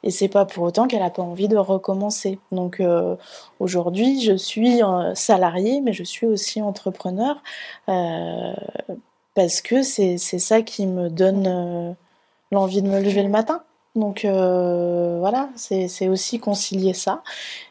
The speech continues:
et refaire les choses peut-être, euh, différemment ou de la même façon, mais avec un autre étra-, état d'esprit. Enfin,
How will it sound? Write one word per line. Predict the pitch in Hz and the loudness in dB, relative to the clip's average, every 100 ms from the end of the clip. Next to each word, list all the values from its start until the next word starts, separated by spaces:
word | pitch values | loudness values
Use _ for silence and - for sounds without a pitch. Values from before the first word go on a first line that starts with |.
| - | -2
et | 185 | 0
refaire | 185 180 208 | 0 2 0
les | 220 185 | 2 -2
choses | - 202 233 | 0 0 0
peut-être, | - 185 202 220 - | -2 -2 -2 -2 -2
euh, | 180 165 165 160 175 _ - - - | -2 -2 -4 -6 -10 _ -20 -20 -8
différemment | 185 190 214 202 190 190 226 269 | -4 2 4 4 2 2 4 4
ou | 254 202 196 | 4 2 2
de | 180 | 4
la | 196 190 | 6 6
même | 190 196 214 | 4 2 2
façon, | 214 202 - 202 | 2 2 0 0
mais | 233 | 2
avec | 190 180 180 190 | 2 2 0 0
un | 185 190 | 0 2
autre | 202 - | 0 0
étra-, | 208 - 196 - | -2 0 -2 0
état | 196 202 | 2 4
d'esprit. | 190 214 220 - 190 | 6 4 2 -2 -2
Enfin, | 226 196 | 0 -2